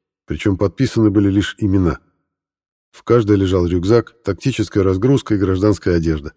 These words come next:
Как и просили Малышева, привез все нужное, даже шарфы положили.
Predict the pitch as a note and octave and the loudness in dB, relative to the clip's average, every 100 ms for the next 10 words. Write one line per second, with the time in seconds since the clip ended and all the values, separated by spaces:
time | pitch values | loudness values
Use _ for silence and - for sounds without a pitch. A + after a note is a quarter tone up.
0 | _ _ _ _ _ - A#2 A2+ - A#2+ | _ _ _ _ _ -2 -2 0 0 2
1 | - B2+ A#2+ G#2+ F#2+ E2+ F2 E2 E2+ F#2 | 2 2 2 4 2 -2 -4 -4 -2 0
2 | A2 - - A2 G#2 G#2+ F#2 F2 F#2+ G2+ | 0 0 0 2 4 2 2 0 2 0
3 | - A#2 - F#2 F2 G2+ G2+ F2 - | 0 -2 0 -4 0 0 2 -2 -6